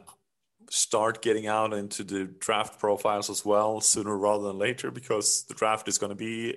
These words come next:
in June as normal. Um, we will also look into some of these hopes for the different playoffs around the world. Um, but also make sure to, to not miss an episode.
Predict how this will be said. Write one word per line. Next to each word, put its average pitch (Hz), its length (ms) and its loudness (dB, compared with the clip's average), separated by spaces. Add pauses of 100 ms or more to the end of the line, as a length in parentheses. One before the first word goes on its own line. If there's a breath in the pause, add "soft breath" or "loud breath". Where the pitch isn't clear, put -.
in 120 220 -12
June 123 340 -6
as 110 160 0
normal. 127 400 -6 (600 soft breath)
Um, 98 500 0
we 104 100 -4
will 104 120 0
also 104 500 -2
look 101 220 -6
into 95 320 -8
some 101 180 -4
of 92 140 -8
these 92 380 0
hopes 113 320 -2
for 98 140 -6
the 90 360 -2 (580)
different 101 260 -4
playoffs 104 380 4
around 104 220 0
the 101 60 -2
world. 110 280 4 (600 loud breath)
Um, 101 440 -4
but 110 100 2
also 113 480 2 (760)
make 95 140 -10
sure 120 240 0
to, 117 240 -4
to 101 140 -10
not 107 200 -2
miss 107 220 -8
an 104 100 -6
episode. 127 480 -2